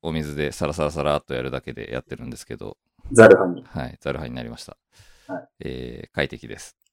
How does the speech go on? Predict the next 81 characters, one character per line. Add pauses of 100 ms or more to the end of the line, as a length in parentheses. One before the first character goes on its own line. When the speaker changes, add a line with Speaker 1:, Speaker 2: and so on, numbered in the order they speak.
Speaker 2:
<laughs>
Speaker 1:
な
ん
か、 (1040)
な
ん
て
い
う
ん
で
す
か
ね、
最
後
水
を
こ
う
入
れ
る
じ
ゃ
な
い
で
す
か、
炊
く
前
に。 (320)
何
合、
Speaker 2:
う
ん。
Speaker 1:
三
合
分
と
か
っ
て。
Speaker 2:
う
ん。
は
い
は
い。
Speaker 1:
い (120)
つ
も
よ
り
は
ち
ょ
っ
と
白
い
か
な
っ
て
い
う
気
は
し
な
く
は
な
い
で
す
け
ど。